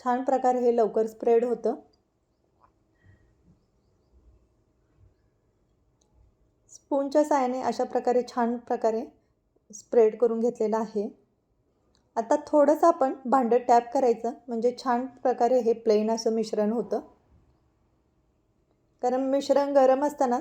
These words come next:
थोडं मऊ असतं, त्यामुळे हे छान प्रकारे स्प्रेड होतं आणि प्लेन पण होतं. अशा प्रकारे छान आता हे स्प्रेड करून झालेलं आहे. वरून थोडंसं मी खिसलेलं खोबरं गार्निशिंगसाठी वापरणार आहे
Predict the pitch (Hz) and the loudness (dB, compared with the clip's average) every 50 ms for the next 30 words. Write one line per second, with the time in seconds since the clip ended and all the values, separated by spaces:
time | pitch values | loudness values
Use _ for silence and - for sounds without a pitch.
0 | - - - 247 247 240 240 240 240 240 254 269 254 - - 226 269 302 - - | -4 2 4 4 4 4 2 2 4 4 4 4 2 0 -4 -4 -4 -4 -6 -4
1 | 254 240 233 233 233 233 247 233 247 247 240 - - 262 254 277 285 269 254 - | -2 0 0 0 0 0 0 -2 -2 -4 -4 -4 -4 -4 -4 -2 -4 -4 0 2
2 | 233 226 240 240 - - - 220 214 220 220 240 233 180 - 202 220 302 - _ | 2 2 2 -2 -6 -2 0 0 2 2 0 -2 -4 -4 -4 -6 -6 -6 -10 _
3 | _ _ _ _ _ _ _ _ _ - 214 208 208 220 233 - - - 240 220 | _ _ _ _ _ _ _ _ _ -8 -4 -2 -2 -2 -4 -4 -2 2 2 4
4 | 226 233 233 240 233 - 254 254 247 262 254 - - 208 233 - - _ _ _ | 4 2 0 -2 -2 -2 -2 0 0 -2 -2 -2 -4 -6 -8 -8 -12 _ _ _
5 | _ _ _ _ _ _ _ _ _ _ _ _ _ _ _ _ _ - 226 233 | _ _ _ _ _ _ _ _ _ _ _ _ _ _ _ _ _ -6 -4 -2
6 | - 285 285 349 330 311 311 302 277 277 269 320 - - _ _ _ - - - | -2 -2 2 2 0 2 2 2 2 2 0 0 -6 -14 _ _ _ -20 -8 -2
7 | 254 254 240 240 254 247 - - 233 233 - - - - - - - 233 226 226 | 0 2 2 2 0 0 2 2 2 2 0 -6 -14 -20 -20 -4 2 4 4 4
8 | 277 - - - _ - - - - 226 226 214 220 214 247 226 220 233 233 247 | 4 0 -6 -18 _ -20 -18 -2 2 4 4 4 4 2 2 2 2 2 0 0
9 | 233 233 202 196 202 202 226 233 233 196 202 196 254 - - _ _ _ _ _ | 0 0 0 0 2 4 4 4 2 0 -4 -6 -6 -8 -12 _ _ _ _ _
10 | _ _ _ _ 247 262 262 285 302 320 - - 302 294 294 311 311 330 320 320 | _ _ _ _ 2 4 4 4 2 0 0 2 4 4 4 4 2 -2 -4 -4
11 | 320 330 - - _ _ _ _ 254 226 - - 233 233 240 262 254 - - 262 | -6 -8 -10 -16 _ _ _ _ -10 -10 -2 2 2 4 4 2 0 2 2 2
12 | 220 185 202 202 226 - - - _ _ _ - _ _ _ _ _ _ _ _ | 2 2 0 -2 -2 -4 -8 -16 _ _ _ -20 _ _ _ _ _ _ _ _
13 | _ _ _ _ _ _ _ _ _ - 240 240 233 220 220 214 220 233 233 - | _ _ _ _ _ _ _ _ _ 0 4 6 6 6 4 2 -2 -2 -4 -4
14 | - 269 269 269 277 247 233 247 254 254 262 254 254 262 226 226 233 240 247 370 | -4 -6 -4 0 0 0 0 0 2 2 2 2 2 2 2 2 0 2 2 2
15 | 359 - - 214 226 - - | 2 2 0 -4 -6 -6 -8